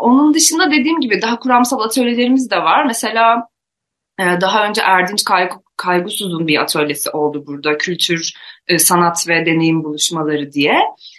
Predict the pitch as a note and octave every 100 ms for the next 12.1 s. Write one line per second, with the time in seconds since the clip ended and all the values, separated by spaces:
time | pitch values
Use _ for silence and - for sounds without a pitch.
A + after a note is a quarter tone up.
0 | _ - E3+ E3 D#3 D#3 D3 - G3 G3+
1 | G3 G#3 G#3 G3 G3 G3+ G3+ G3 - E3+
2 | E3+ E3+ E3 E3 D#3+ D3 _ - F#3 G3
3 | G3+ G3+ F#3 - F#3 F#3 G3 G3 G3+ A3
4 | F#3 F3 E3 - F#3 - F3+ F3 F3 -
5 | E3 - - E3+ D#3 D3 C#3+ - C#3+ D#3
6 | E3 E3 E3 E3 - E3+ - D#3+ E3 D#3+
7 | D#3 D#3+ D#3 D#3 D3+ - C#3+ D3 D3 C#3
8 | - C#3+ C#3 G#2+ - - - - - -
9 | - A#3 A#3 B3 B3 C#4 C#4 G3 - -
10 | - - F3 - D3+ D3 E3 D3+ D3 C#3
11 | D3 D3 D3 C#3 C#3 - - D3+ F#3+ -
12 | C#5+